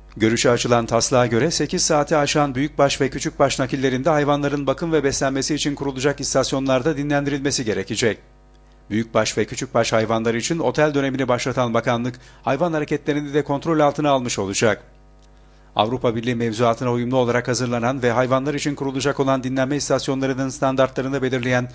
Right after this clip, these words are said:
hayvan nakillerinde kontrol ve dinlendirme istasyonu yönetmelik taslağını görüşe açan bakanlık, sığır cinsi, koyun ve keçi türü, evcil tek tırnaklılar gibi hayvanlar için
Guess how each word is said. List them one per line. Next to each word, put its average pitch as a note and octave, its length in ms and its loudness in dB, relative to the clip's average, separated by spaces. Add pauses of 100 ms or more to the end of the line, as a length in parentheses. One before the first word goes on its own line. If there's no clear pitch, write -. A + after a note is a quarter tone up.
(260)
hayvan C#3 320 2
nakillerinde C#3 560 -2
kontrol C#3 500 0
ve C3+ 180 2
dinlendirme C3 500 -2
istasyonu D3 480 0
yönetmelik C3+ 520 -2
taslağını C3+ 440 0
görüşe B2+ 360 0
açan A#2+ 300 0
bakanlık, A2+ 460 0 (460)
sığır C3+ 280 2
cinsi, A#2 440 -2
koyun C#3+ 320 0
ve C3+ 80 0
keçi C3+ 280 -4
türü, A2+ 260 -2 (400)
evcil B2+ 320 0
tek C#3+ 240 -4
tırnaklılar C3 520 0
gibi B2 180 0
hayvanlar B2 400 2
için B2+ 300 -2